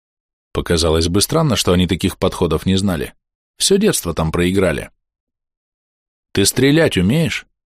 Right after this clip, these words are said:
спросил я его, а заодно обратился ко всем остальным. «И как насчёт вас?» «Мы оба умеем», ответила за него негативка.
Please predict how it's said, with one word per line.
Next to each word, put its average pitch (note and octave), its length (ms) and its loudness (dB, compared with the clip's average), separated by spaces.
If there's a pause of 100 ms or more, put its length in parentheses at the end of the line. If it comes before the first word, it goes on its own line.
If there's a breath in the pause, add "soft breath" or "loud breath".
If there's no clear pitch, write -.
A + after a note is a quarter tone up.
(240)
спросил F2+ 460 0
я D#2+ 160 0
его, F2+ 260 0 (320)
а F2+ 120 0
заодно A#2 320 4
обратился C#3+ 500 2
ко A2 120 0
всем F#2 220 0
остальным. F#2+ 500 -2 (800)
«И F2+ 220 0
как A#2 240 2
насчёт A#2+ 380 2
вас?» C3 360 0 (680)
«Мы F3 160 2
оба E3+ 180 2
умеем», F#2+ 400 2 (500)
ответила F#2 480 0
за E2+ 140 0
него F2 200 2
негативка. F#2 680 0